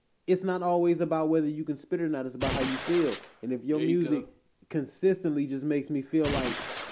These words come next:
Speaker 1: you whining,
Speaker 2: Yeah.
Speaker 1: hell, Drake whine too, but he also shine on shit. You know what I'm saying?
Speaker 2: There
Speaker 1: Like,
Speaker 2: you go.
Speaker 1: <coughs> you know, he's got a rough existence as well.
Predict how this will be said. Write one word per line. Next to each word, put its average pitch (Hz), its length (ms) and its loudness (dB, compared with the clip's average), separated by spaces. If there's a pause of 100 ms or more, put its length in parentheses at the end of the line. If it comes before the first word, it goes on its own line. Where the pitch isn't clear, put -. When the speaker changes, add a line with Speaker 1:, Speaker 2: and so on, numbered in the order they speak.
(220)
Speaker 1:
you 220 160 8
whining, 117 480 -2 (580)
Speaker 2:
Yeah. 135 240 -4
Speaker 1:
hell, 139 180 4
Drake 180 300 0
whine 175 340 0
too, 208 200 0
but 143 180 2
he 160 80 4
also 175 280 2
shine 185 340 -2
on 131 100 -2
shit. - 240 -10 (560)
You 175 160 6
know 226 60 10
what - 20 10
I'm 190 80 6
saying? 208 160 4 (100)
Speaker 2:
There 175 100 0
Speaker 1:
Like, 151 120 2
Speaker 2:
you 170 80 -4
go. 156 220 -2 (540)
Speaker 1:
<coughs> - 800 0
you 175 140 2
know, 147 240 -2
he's 196 220 -2
got 165 220 2
a 135 380 2
rough 139 280 2
existence 143 500 -2
as 110 120 -10
well. 175 380 -2